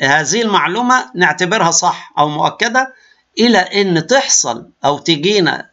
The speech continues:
أبحاث تثبت إنها غلط، وهو ده أفضل عشان الوقاية والناس تحذر.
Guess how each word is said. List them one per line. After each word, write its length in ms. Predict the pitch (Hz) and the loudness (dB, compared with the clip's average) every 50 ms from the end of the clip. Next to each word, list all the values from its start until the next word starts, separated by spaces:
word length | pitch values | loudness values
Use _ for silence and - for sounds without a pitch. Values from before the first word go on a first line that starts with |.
| _ _ - | _ _ -4
أبحاث 480 | 156 156 - - 185 214 254 247 - | -4 -4 -2 -2 -2 0 0 -2 -4
تثبت 440 | - - 254 220 175 175 185 175 170 | -6 -6 -6 -6 -2 -2 -2 0 0
إنها 240 | 165 170 180 185 175 | 2 2 2 2 2
غلط، 360 | 151 147 160 139 110 98 _ _ _ _ _ _ _ _ _ _ _ | 0 0 -2 -4 -4 -8 _ _ _ _ _ _ _ _ _ _ _
وهو 340 | - 127 143 156 202 208 208 | 0 2 2 4 4 2 2
ده 280 | 196 185 196 214 226 240 | 0 0 0 2 0 0
أفضل 380 | 247 269 285 269 277 214 - - | 0 0 0 0 0 0 -2 -2
عشان 340 | - 180 180 - 180 170 170 | 0 0 0 0 0 -2 -2
الوقاية 600 | 170 165 151 147 147 147 - - 180 185 185 175 | -2 -2 -2 -2 -2 -2 -2 0 0 2 2 0
والناس 400 | 151 147 143 151 170 175 - - | -2 -4 -2 0 0 0 0 -2
تحذر. 460 | - - - 123 123 110 - - - | -6 -8 -6 -4 -4 -2 -2 -4 -6